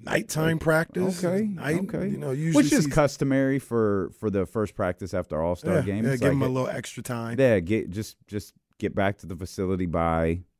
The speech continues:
Speaker 2: six or whatever
Speaker 1: Mm-hmm.
Speaker 2: it was.
Speaker 1: Mm-hmm.
Speaker 2: Um,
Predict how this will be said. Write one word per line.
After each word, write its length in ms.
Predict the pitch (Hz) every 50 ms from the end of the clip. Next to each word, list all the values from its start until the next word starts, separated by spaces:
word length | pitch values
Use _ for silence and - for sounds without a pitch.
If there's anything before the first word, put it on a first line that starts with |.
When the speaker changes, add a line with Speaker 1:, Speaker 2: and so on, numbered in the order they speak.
| _ _ _ _ _ _ _ _ _ _ _ _
Speaker 2:
six 440 | - - - 92 78 71 - - -
or 100 | 76 76
whatever 380 | 69 71 69 67 69 67 67 65
Speaker 1:
Mm-hmm. 100 | 64 64
Speaker 2:
it 40 | 60
was. 360 | 57 64 64 69 - - - _ _ _ _ - 92
Speaker 1:
Mm-hmm. 240 | 92 92 92 95 73
Speaker 2:
Um, 560 | 78 76 73 69 65 62 58 52 50 50 50